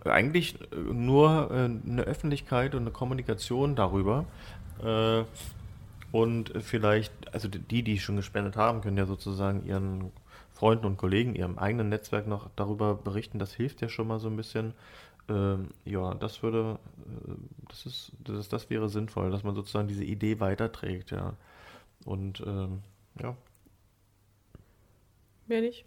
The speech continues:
Speaker 2: So bescheiden?
Speaker 1: Mundpropaganda. Bitte?
Speaker 2: So bescheiden?
Speaker 1: Was, ja, ich weiß nicht. Also,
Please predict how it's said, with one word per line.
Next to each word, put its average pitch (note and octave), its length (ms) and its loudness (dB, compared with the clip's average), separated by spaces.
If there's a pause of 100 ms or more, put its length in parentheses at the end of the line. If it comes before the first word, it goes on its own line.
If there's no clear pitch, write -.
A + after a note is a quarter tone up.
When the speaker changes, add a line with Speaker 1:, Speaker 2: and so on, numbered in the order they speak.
(100)
Speaker 2:
So - 100 -2
bescheiden? B2 180 8
Speaker 1:
Mundpropaganda. F#2+ 600 0
Bitte? F3 220 2 (200)
Speaker 2:
So - 140 -10
bescheiden? A3 440 -4 (420)
Speaker 1:
Was, A#2 220 -4 (220)
ja, C#3+ 220 -2 (180)
ich - 120 -10
weiß D3 180 -2
nicht. G#2+ 180 -2
Also, G#2+ 300 4